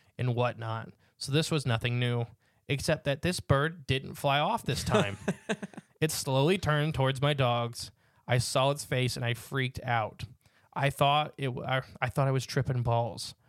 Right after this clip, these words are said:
Speaker 1: Looked like something out of Jurassic Park.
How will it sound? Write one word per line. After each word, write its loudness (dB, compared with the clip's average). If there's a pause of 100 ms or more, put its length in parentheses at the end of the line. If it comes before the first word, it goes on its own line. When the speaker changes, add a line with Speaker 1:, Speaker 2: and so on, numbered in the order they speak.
(340)
Speaker 1:
Looked 2
like 2
something 0
out 2
of -2
Jurassic -2
Park. -4